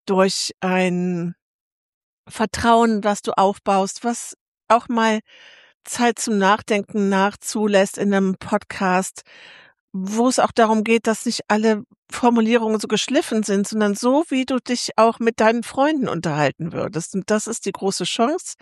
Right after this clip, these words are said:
Das kann gelingen und wir, ja, wir sorgen halt dafür,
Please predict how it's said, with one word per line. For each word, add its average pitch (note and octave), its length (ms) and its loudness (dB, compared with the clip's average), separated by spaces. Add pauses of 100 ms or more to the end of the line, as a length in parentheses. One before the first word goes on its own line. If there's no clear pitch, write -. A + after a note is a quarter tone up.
(380)
Das - 180 -4
kann A3+ 260 2
gelingen B3 480 2
und F#3+ 320 -2
wir, F#3 300 4 (220)
ja, E3 200 -2
wir E3+ 120 -2
sorgen G3 300 0
halt F#3 160 -2
dafür, F#3+ 340 -2